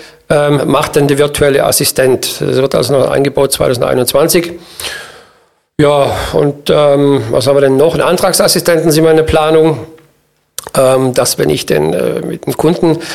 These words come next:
den Antrag durchgehe und sitze nebendran, ähm, zum Beispiel für eine P K V,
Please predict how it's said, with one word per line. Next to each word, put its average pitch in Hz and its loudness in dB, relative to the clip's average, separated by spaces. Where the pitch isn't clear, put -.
den 156 0
Antrag 190 0
durchgehe 156 0
und 165 -2
sitze - -2
nebendran, 143 2
ähm, 165 -4
zum - -4
Beispiel 143 0
für 139 2
eine 139 2
P 147 0
K 175 0
V, 139 0